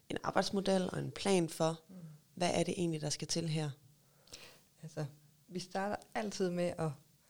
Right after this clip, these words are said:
Speaker 2: ja, at indhente lidt information fra plejepersonalet eller fra vores journal, og så går vi, øh, med og observerer borgeren, både i A D L-funktioner og i,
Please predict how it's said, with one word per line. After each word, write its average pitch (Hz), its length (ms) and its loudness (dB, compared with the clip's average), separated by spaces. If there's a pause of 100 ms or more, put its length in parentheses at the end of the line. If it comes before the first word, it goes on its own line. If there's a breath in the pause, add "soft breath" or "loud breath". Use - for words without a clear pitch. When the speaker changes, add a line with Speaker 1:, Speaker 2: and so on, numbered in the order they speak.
(240 soft breath)
Speaker 2:
ja, - 260 0 (100)
at 185 180 0
indhente 220 340 4
lidt 170 120 0
information 170 560 -2
fra 165 100 -6
plejepersonalet 151 840 -2
eller 143 160 -6
fra 147 220 -4 (840 soft breath)
vores 139 240 2
journal, 147 460 2
og 175 140 0
så 190 120 -4
går 180 160 0
vi, 156 280 -2
øh, 139 140 -2 (600)
med 175 340 0
og - 80 -4
observerer 185 520 -2 (260)
borgeren, 185 420 0 (500 soft breath)
både 208 380 2
i 151 320 -2
A 143 60 4
D 147 220 0
L-funktioner 180 1300 -2
og 147 360 -2
i, 139 280 -4